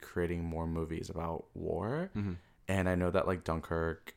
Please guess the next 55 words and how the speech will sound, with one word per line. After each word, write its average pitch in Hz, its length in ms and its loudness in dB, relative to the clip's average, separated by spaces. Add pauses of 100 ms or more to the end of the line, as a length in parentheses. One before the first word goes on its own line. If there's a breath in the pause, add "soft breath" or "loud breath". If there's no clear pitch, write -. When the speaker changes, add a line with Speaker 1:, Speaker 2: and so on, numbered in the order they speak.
Speaker 1:
was 85 160 -2
very 82 260 2
much 82 340 -2
different 82 360 0
because 80 340 -4
it - 60 -6
was 80 100 -6
about 80 200 0
a - 20 0
very 78 220 -2
specific - 560 -6
story 80 400 -2
that 76 180 -4
doesn't 101 220 -2
Speaker 2:
Mm-hmm. 82 80 -2
Speaker 1:
get - 80 -8
told 80 200 -2
often, 151 500 -2
Speaker 2:
And 139 120 8
the 131 60 10
Speaker 1:
but 131 140 8
Speaker 2:
mo-, 123 40 0
the 123 80 8
reason 120 240 8
I 95 120 6
like 98 140 6
that 80 160 4
one 101 120 4
is 95 100 0
'cause 92 160 -2 (260)
the, 110 140 6
the, 92 420 4 (140)
I 113 60 8
mean, 117 160 8
it's - 120 2
obvious 90 520 8
what 123 200 8
war 156 140 8
it 151 80 4
is, 151 140 6
but 117 120 4
the 104 160 4
enemy 95 380 4
is 85 140 0
never, 87 280 0
like, 85 280 -4
it's 117 120 0
never 156 140 8
about 104 420 8
killing 90 300 -2
the - 120 -4
enemy. 53 300 -10
It's 101 160 0
about 87 220 4
Speaker 1:
Mm-hmm. 76 80 -2